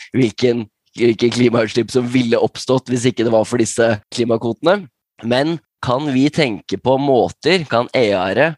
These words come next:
tenke på måter vi kan nettopp finne ut, belønne private aktører for å forhindre elendige utfall som vi ikke får til ved hjelp av markedet i dag. Det hadde vært veldig spennende om vi hadde på en måte fått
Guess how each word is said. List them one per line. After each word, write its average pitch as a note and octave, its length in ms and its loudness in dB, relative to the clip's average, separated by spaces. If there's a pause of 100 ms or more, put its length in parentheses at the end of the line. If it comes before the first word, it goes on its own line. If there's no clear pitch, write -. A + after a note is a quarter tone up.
tenke A2+ 320 -4
på C3+ 100 -2
måter C3 640 0 (360)
vi B2 80 -2
kan A#2+ 240 -2
nettopp B2+ 400 0
finne A2+ 380 0
ut, - 180 -12
belønne A2+ 560 0
private A2 640 0
aktører B2 460 0 (160)
for A#2+ 280 -2
å B2 80 0
forhindre A#2+ 720 -2 (200)
elendige A2+ 680 0
utfall C3 400 -2 (240)
som A#2+ 160 -6
vi C3 140 -4
ikke - 180 -4
får G#2 160 -2 (100)
til G#2 220 0 (220)
ved A2+ 100 2
hjelp F#2+ 160 -2
av G#2 140 0
markedet F#2+ 280 -4
i F#2+ 60 -2
dag. F#2+ 200 0 (120)
Det B2 160 0
hadde C3 160 0
vært C3 160 0
veldig A2+ 180 0
spennende F#2+ 460 -4
om G2 80 -6
vi G2 80 2
hadde G#2 160 -2
på A#2 60 -6
en A2 40 -4
måte G2+ 160 -8
fått - 160 -4